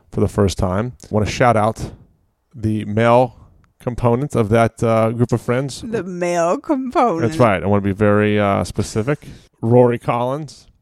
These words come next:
Speaker 1: We had a great hang. We, we, he's a lover of music, as am I. We, we're sort of sharing music that we've been into over the past few years since we saw each other, and I recommended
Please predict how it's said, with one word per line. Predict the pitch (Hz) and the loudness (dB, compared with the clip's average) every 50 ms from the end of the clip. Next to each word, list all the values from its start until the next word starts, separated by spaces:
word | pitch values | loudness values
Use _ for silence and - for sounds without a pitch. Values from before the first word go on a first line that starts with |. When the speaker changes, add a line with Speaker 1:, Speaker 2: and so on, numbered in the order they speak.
| _ _ - | _ _ -10
Speaker 1:
We | - 123 123 127 123 120 113 | -4 0 2 2 2 2 0
had | 104 117 120 | 0 0 0
a | 113 | 0
great | 110 127 127 113 | 2 2 2 2
hang. | 104 117 120 123 127 135 135 | 2 0 0 0 0 -2 -2
We, | 123 113 - | -4 -4 -4
we, | 107 117 104 110 | -4 -4 -2 -2
he's | 110 117 | -2 -2
a | 113 - - _ - | -2 -4 -4 _ -18
lover | 110 - - 123 127 117 127 | -16 -6 0 0 2 2 2
of | 123 104 | 0 0
music, | 113 131 151 147 147 170 - - | 2 2 2 2 0 -2 -6 -6
as | - 120 123 117 101 | -6 -4 -2 -2 0
am | 117 117 110 | 0 0 0
I. | 113 113 120 135 151 175 185 180 | 0 0 0 0 0 -2 -2 -2
We, | 135 120 113 107 - - | -4 -6 -8 -10 -12 -14
we're | 120 - | -16 -12
sort | - - 139 120 | -8 -6 -4 -4
of | 104 | -4
sharing | - - - - 160 156 147 147 143 143 135 127 | -6 -8 -6 -2 0 2 2 2 2 0 -2 -2
music | 127 131 131 123 117 127 110 - | -2 -2 -2 -2 -4 -6 -6 -4
that | - 113 104 | -4 -2 -2
we've | 110 113 101 | -2 -4 -4
been | 110 101 | -4 -4
into | 110 123 120 - - 127 123 123 120 | -4 -6 -6 -6 -4 -2 0 0 0
over | 113 113 107 110 113 113 107 - _ | 0 0 0 0 -2 -2 -2 -6 _
the | - - | -8 -4
past | - 131 127 127 123 - | 0 0 2 0 0 -2
few | - - 131 | -4 -4 -2
years | 127 120 120 120 135 151 160 - | -2 0 0 0 0 0 0 -2
since | - - 123 - | -4 -10 -8 -6
we | - 113 | -6 -6
saw | 101 - - 120 120 127 | -4 -2 -2 0 0 0
each | 127 - - | 0 -2 -2
other, | 127 127 151 151 143 | -2 0 0 -2 -2
and | - 120 117 | -4 -4 -2
I | 113 | 0
recommended | 110 110 120 117 - - 110 113 110 107 107 110 101 | 2 2 2 0 -2 -4 -4 -2 -2 0 0 -2 -2